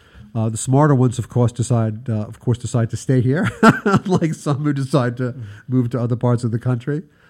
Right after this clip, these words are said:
Speaker 1: New York-centric, obviously. Uh, but, uh, it is such a wonderful, wonderful place. Uh,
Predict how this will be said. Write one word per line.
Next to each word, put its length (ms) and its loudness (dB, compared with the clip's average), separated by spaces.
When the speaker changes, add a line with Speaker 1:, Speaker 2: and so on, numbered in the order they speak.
Speaker 1:
New 140 -4
York-centric, 580 -2
obviously. 500 -10
Uh, 200 -10
but, 240 -10
uh, 320 -10
it 120 -2
is 120 -2
such 200 -6
a 40 -2
wonderful, 460 -10
wonderful 320 -12
place. 380 -16
Uh, 120 -4